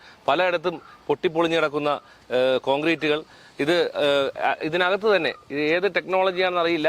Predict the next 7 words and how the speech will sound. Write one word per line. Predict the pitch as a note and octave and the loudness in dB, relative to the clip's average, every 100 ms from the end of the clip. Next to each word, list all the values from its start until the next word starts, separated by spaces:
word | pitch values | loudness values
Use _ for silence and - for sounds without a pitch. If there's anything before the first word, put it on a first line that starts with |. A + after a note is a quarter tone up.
| E3 | -2
ഇതിനകത്ത് | D#3+ E3 E3+ E3+ | -2 -2 0 0
തന്നെ | E3+ D3+ | -2 0
തെർമോകോൾ | D3+ E3 F#3 E3+ F#3 - | 0 0 0 0 -2 -2
ഘടിപ്പിച്ചുകൊണ്ട് | C#3+ D3 D#3 D#3 D3 D#3+ A#3 - - - C#3+ | -4 -4 -4 -2 -2 -4 -6 -14 -20 -4 -2
ഉള്ള | D#3 D3 | 0 0
നിർമ്മാണ | D3 D#3 D3 | 0 0 0
പ്രവൃത്തികൾ. | C3+ A#2+ A2 | -2 -4 -6